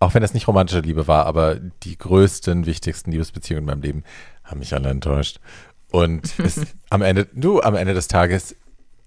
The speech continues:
Speaker 1: ich glaube, wir sind alle konditioniert, auch durch Hollywood und durch Fernsehen und Film und Serie und so,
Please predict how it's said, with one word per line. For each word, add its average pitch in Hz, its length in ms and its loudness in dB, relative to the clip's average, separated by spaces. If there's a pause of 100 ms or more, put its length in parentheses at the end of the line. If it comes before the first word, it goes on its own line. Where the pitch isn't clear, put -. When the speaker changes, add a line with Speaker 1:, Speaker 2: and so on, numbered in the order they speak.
(180)
Speaker 1:
ich - 260 -10
glaube, 113 280 6
wir 101 80 2
sind 101 160 -4
alle 95 220 2
konditioniert, 92 880 -2
auch 85 120 -2
durch - 220 -8
Hollywood 90 540 2
und 85 200 -10
durch 85 160 -8
Fernsehen 82 460 -2
und 73 120 -10
Film 82 240 -2
und 85 120 -8
Serie 80 400 -2
und 80 100 -8
so, 80 160 -2